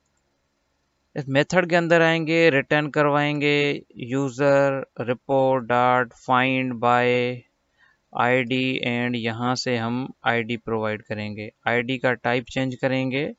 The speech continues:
long dot get। उसके अलावा एक और मेथड क्रिएट करेंगे जो कि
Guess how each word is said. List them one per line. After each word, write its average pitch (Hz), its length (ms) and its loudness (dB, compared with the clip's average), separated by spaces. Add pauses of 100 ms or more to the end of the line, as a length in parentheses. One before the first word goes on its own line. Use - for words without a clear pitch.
(320)
long 107 460 -6 (340)
dot 127 520 2 (300)
get। 110 540 -8 (580)
उसके 190 260 4
अलावा 190 380 8
एक 151 180 2
और 156 120 8
मेथड 147 400 0
क्रिएट 147 320 2
करेंगे 151 540 4
जो 131 200 0
कि 147 160 2